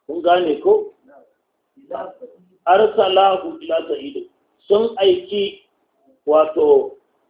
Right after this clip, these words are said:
Speaker 1: a, Abubakar bin Abi, a, a, Ab-, Abi Abdurrahman.
Speaker 2: Na'am.
Speaker 1: Ko?
Speaker 2: Mm.
Speaker 1: Sun aiki Sumai, wanda yake shine bawan wannan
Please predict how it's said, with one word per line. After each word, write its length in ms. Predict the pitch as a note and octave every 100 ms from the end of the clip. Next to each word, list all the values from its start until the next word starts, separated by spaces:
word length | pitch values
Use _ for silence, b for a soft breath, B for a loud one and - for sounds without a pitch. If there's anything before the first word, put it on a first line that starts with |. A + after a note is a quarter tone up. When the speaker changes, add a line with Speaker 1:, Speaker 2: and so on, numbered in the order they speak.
| _ _ -
Speaker 1:
a, 300 | C3+ C#3+ D3+
Abubakar 480 | F#3+ G3+ G#3+ G#3+ G#3+
bin 120 | G3+
Abi, 260 | D#3+ D#3+ F3+
a, 100 | E3+
a, 360 | D3+ D3 D3
Ab-, 140 | - -
Abi 120 | D#3+
Abdurrahman. 840 | D#3+ E3+ - D3+ D#3 D3 E3 D#3+ - _ -
Speaker 2:
Na'am. 260 | F#3 F3 D#3+
Speaker 1:
Ko? 380 | G#3 D4+ - _ D4
Speaker 2:
Mm. 500 | E4 D4+ - - C4+ _ _ _ _ _ _ _ _ _ _ _ _ _ _ _ _ _ _ _ -
Speaker 1:
Sun 160 | G#3
aiki 320 | F#3+ - - -
Sumai, 300 | - - - _ _ _ _ _ _ _ _ _ _ _ -
wanda 240 | E3 G3
yake 260 | F#3 F#3+ -
shine 240 | G3 F#3 D#3+
bawan 300 | E3+ D#3+ D#3
wannan 260 | D3 C#3+